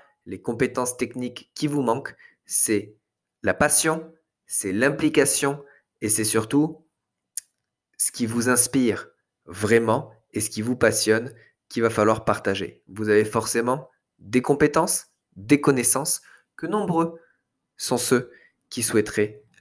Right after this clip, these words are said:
les avoir. Donc c'est à vous de les partager, créer une audience, vous créez votre propre plateforme. Je vais vous laisser sur ce podcast-là d'introduction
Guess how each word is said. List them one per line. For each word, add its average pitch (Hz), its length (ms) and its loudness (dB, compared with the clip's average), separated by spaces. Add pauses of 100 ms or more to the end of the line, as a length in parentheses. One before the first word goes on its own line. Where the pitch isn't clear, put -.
les 104 340 4
avoir. 92 360 -2 (440)
Donc 90 120 -12
c'est - 120 2
à 107 80 6
vous 123 160 4
de 127 60 4
les 127 100 6
partager, 123 760 0 (200)
créer 175 360 8
une 160 120 6
audience, 110 520 2 (340)
vous 113 200 -6
créez 113 500 -6 (220)
votre 110 300 -2
propre - 480 -8 (280)
plateforme. 95 420 -4 (2000)
Je 107 140 -6
vais 127 80 4
vous 131 120 2
laisser 143 280 4
sur 160 180 0
ce - 100 -2
podcast-là 131 800 -2
d'introduction 123 920 -2